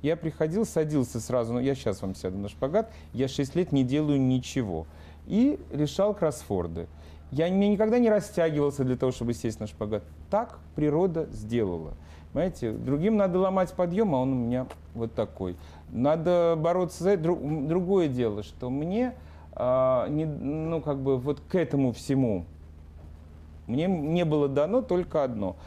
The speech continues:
выносливость. Потому я пахал так, как не снилось никому. Потому что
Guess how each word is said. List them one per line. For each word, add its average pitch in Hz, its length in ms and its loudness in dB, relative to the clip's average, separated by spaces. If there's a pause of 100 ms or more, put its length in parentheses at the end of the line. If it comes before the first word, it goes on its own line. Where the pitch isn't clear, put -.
(240)
выносливость. 123 720 0
Потому 151 460 -2
я 165 260 2
пахал 165 500 0
так, 269 440 -2 (280)
как - 220 0
не 180 100 2
снилось 214 520 2
никому. 180 440 0
Потому 135 400 -2
что 151 300 -2